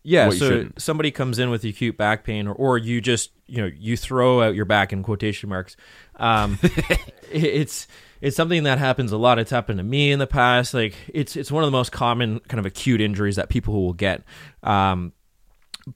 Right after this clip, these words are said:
Speaker 1: but one of the things that, again, that will first, I've heard stories, many, many stories, very common to hear people that, that would just go on, like, almost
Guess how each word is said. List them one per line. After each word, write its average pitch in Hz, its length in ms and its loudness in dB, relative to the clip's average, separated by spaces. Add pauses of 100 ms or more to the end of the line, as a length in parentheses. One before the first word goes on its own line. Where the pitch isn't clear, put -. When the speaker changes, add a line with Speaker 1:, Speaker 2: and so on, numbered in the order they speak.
(120)
Speaker 1:
but 151 100 2
one 151 160 6
of 151 80 2
the 143 80 4
things 131 280 0
that, 117 180 2
again, 123 240 2
that 104 120 -4
will 110 120 -2
first, - 480 -2 (320)
I've 165 200 2
heard 180 280 0
stories, 127 800 2
many, 156 280 0
many 135 220 0
stories, 107 360 0
very 131 180 4
common 120 540 0
to 123 120 -4
hear 123 140 0
people 127 360 -2
that, 104 280 0 (180)
that 113 140 -2
would 107 140 -4
just 123 180 -4
go 110 220 0
on, 104 160 0
like, 98 320 -2
almost 120 360 -2